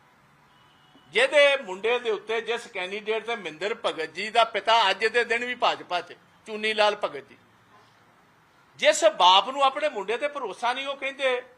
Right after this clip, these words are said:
ਕਿ ਜਲੰਧਰ ਵੈਸਟ ਦੇ ਵੋਟਰ ਉਹਦੇ ਤੇ ਭਰੋਸਾ ਕਰਨ।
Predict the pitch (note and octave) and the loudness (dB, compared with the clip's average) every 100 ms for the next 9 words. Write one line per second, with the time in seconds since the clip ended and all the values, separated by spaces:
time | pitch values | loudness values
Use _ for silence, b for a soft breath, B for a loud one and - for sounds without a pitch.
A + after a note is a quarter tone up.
0 | _ _ _ _ _ _ _ B3+ C4 A#3+ | _ _ _ _ _ _ _ 0 0 0
1 | - _ _ G3 G#3+ D4 D4 C#4+ A3+ A3 | -8 _ _ -8 -4 0 4 2 2 2
2 | A#3+ - C4+ C4+ C4 A#3+ - E3 F#3 F#3 | 2 2 -2 4 6 4 -6 -6 -4 -4
3 | B3+ C#4 D4+ D4+ D4 A3+ E3+ A3 A3+ B3 | -4 -2 -2 -4 -4 -8 -2 -4 -2 -8